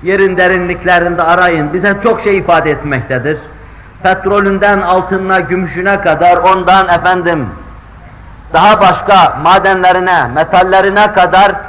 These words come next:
yerin altında arayın sözü bu mevzuda bize ışık tutmakta. Kimyanın, simyanın kazanından dikkatimizi başka tarafa çekmektedir.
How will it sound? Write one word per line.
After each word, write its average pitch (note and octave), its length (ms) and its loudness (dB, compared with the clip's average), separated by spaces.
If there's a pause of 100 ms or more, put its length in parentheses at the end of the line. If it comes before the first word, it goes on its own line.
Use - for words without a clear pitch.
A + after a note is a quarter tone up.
(140)
yerin G#3 300 0
altında F#3 460 0
arayın F#3 520 0
sözü F3 340 -6
bu G3+ 100 -2
mevzuda F3+ 500 0
bize F3 220 -8
ışık G3 320 -8
tutmakta. D#3+ 840 -2 (320)
Kimyanın, G3+ 680 -2
simyanın G3 480 -2
kazanından G3 760 -2
dikkatimizi F#3 580 -6
başka E3+ 340 -2
tarafa E3 440 0
çekmektedir. B2+ 680 -6